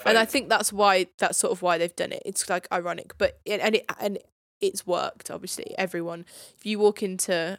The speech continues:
Speaker 1: um, if you walk into central Birmingham,
Speaker 2: All the Chinese students fucking
Speaker 1: the
Speaker 2: love
Speaker 1: really
Speaker 2: that shit, man.
Speaker 1: trendy, the really trendy Asian students that we, we have, we have a lot of them, and they're
Speaker 2: Sorry, I
Speaker 1: really
Speaker 2: shouldn't
Speaker 1: cool.
Speaker 2: have said Chinese. I should have said sort of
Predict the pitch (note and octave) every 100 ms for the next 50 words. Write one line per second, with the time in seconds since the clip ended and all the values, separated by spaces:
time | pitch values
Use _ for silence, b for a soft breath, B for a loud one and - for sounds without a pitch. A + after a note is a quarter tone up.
0 | - F#3+ E3+ F#3 E3 _ _ _ _ -
1 | - F3+ F3+ E3+ F3 E3+ F3 - D#3+ -
2 | F3 E3 D#3+ D#3+ D#3 E3 - _ _ -
3 | C3 C#3+ C#3 C#3 B2+ A#2+ A#2 - A2 G2+
4 | - - - A2 G3+ F#3+ F#3+ G3+ G3 G#3
5 | F#3+ G3 F#3 E3+ E3 F3 F3+ F#3+ F#3 F3
6 | - F#3 F3+ F3+ F#3+ F3+ - F3+ F3 E3
7 | - - E3+ E3+ F3+ F#3 F3 - F3+ D#3+
8 | E3 D#3+ E3 D#3+ D#3+ A2+ G2+ G#2 B2 E3
9 | G#2+ - G#2 G2 F#2+ F2+ F#2+ - G2 -
10 | A1 - - - G1+